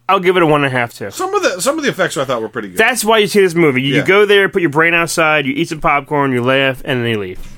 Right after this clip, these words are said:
Speaker 1: On the way out, get your brain <laughs> and,
Speaker 2: Yeah.
Speaker 1: and leave.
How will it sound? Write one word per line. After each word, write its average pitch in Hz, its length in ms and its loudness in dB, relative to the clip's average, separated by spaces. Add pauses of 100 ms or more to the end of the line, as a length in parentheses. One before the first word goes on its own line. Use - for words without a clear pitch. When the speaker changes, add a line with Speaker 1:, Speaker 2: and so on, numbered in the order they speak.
(240)
Speaker 1:
On 135 80 0
the 139 40 4
way 156 220 4
out, 165 300 0 (360)
get 151 180 -2
your 147 100 -4
brain 131 400 0
<laughs> 120 200 -4
and, 147 140 2
Speaker 2:
Yeah. 117 300 0
Speaker 1:
and 147 160 0
leave. 107 280 -2